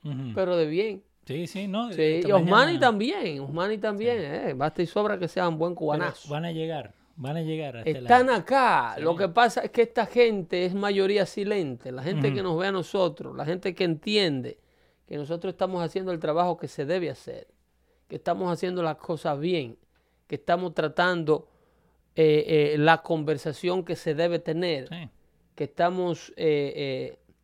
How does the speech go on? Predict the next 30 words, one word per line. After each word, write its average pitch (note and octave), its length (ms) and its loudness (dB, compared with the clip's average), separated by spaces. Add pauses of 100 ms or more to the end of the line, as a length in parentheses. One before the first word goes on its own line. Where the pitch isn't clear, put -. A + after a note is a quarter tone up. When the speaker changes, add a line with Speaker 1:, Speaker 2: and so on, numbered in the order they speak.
(580)
Speaker 2:
eh, F#3+ 40 -6
incitando F#3 1200 4
a C#3+ 80 0
los C#3 220 -2
temas G3+ 280 0
inteligentes, D3+ 840 -4 (220)
Speaker 1:
Ujú. A#2+ 380 -6
Speaker 2:
que E3 160 0
nos D#3+ 100 -2
estamos F#3+ 460 2
llenando G3 640 2
con F3 200 0
información E3 680 0
de G3 100 -2
calidad E3+ 460 2
porque D#3+ 240 -8
queremos F3 400 -4
participar E3 800 0
en D#3+ 80 -2
las D3+ 140 -8
cosas F#3+ 680 -4 (680)
que F3 140 2
hacen F3+ 280 4
al-, E3+ 180 0
que E3 120 0
hacen F3 280 0
el D#3+ 80 -2
sueño F#3+ 240 -4
americano E3+ 520 -2
posible. D#3+ 640 -8